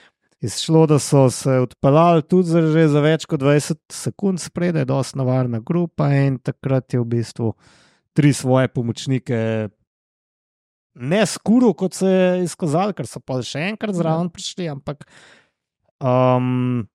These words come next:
Speaker 1: so ga lepo pripeljali na tisto razdaljo, koliko, deset do petnajst sekund, kar je pa dovolj, da on
Speaker 2: Ja, tisto je bilo
Speaker 1: gladko premosti, a ne,
Speaker 2: tisto je
Speaker 1: z
Speaker 2: bilo
Speaker 1: malo večjim pospeševanjem.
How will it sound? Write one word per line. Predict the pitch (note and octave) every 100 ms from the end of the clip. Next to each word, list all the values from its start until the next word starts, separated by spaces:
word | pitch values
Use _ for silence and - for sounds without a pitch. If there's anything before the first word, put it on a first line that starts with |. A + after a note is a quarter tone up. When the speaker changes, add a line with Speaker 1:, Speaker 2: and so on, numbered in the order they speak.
| _ _ _
Speaker 1:
so | - C3+
ga | C3+ C#3+
lepo | B2+ F#3+ F3+
pripeljali | D#3+ - E3 D#3 D#3+ D#3
na | C3
tisto | D3 C3+ - D3
razdaljo, | B2 B2 A2+ B2+ B2+ A2
koliko, | - A#2 G2
deset | G2 - B2+
do | -
petnajst | C3+ C3+ C#3 A2+
sekund, | - - D3+ B2+ -
kar | C3 A2+
je | G#2+
pa | - A#2 G2+ _ _ _ _ -
dovolj, | A#2 A#2+ A#2+ A#2+ G#2
da | G2+
on | G2+ G2 F2 - -
Speaker 2:
Ja, | B2+ B2 A2+
tisto | F#2+ G#2+ - G2+
je |
bilo | - B2
Speaker 1:
gladko | A#2+ A#2 G2 -
premosti, | - A2+ A2 G#2+ - A2+
a | G2
ne, | G2 G2+
Speaker 2:
tisto | G2 F#2 F#2+
je | G2
Speaker 1:
z | G2
Speaker 2:
bilo | G2 G2 G2
Speaker 1:
malo | F#2 F#2 G2+ G#2 G#2 G2+
večjim | G2+ G#2+ - G#2+
pospeševanjem. | - - - - A#2+ C3 A#2+ G#2